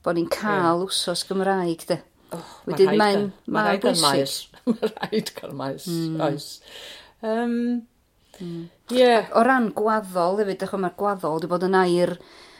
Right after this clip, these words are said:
Speaker 1: pwysig ella ers i... Dach chi'n, ma', ma' Cymru gyfan erbyn hyn, dydi, er na Steddfod Ceredigion, da ni ddisgwyl amdani nesa.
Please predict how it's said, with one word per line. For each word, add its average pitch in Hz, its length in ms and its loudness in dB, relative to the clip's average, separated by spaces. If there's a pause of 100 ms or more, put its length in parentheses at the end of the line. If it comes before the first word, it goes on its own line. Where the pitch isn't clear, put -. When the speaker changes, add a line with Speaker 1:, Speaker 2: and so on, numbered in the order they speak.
(140)
Speaker 1:
pwysig 196 560 2
ella 208 360 0 (180)
ers 175 180 -2 (160)
i... 208 260 0 (960)
Dach 196 100 -12
chi'n, 185 140 0
ma', 180 340 2
ma' 175 120 -4
Cymru 185 480 -2
gyfan 175 540 2
erbyn 208 300 0
hyn, 185 180 0
dydi, 143 240 -2
er 165 100 0
na 185 80 -2
Steddfod 165 480 0
Ceredigion, 165 760 -4
da 170 80 -2
ni 175 160 2
ddisgwyl 151 500 -4
amdani 160 320 -2
nesa. 170 440 -2